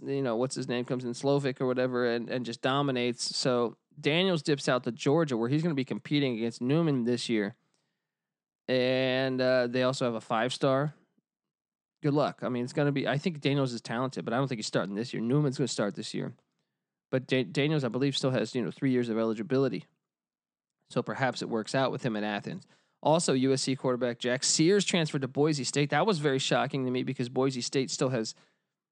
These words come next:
last year, Boise State started a freshman quarterback, Hank Bachmeier, who was really impressive. I was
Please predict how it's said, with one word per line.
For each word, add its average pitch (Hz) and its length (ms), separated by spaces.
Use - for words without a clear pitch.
last 185 280
year, 196 80
Boise 156 300
State 143 240
started 143 300
a 117 40
freshman 143 400
quarterback, 120 380
Hank 156 320
Bachmeier, 107 580
who 127 100
was 123 200
really 147 300
impressive. - 420
I 151 180
was 110 180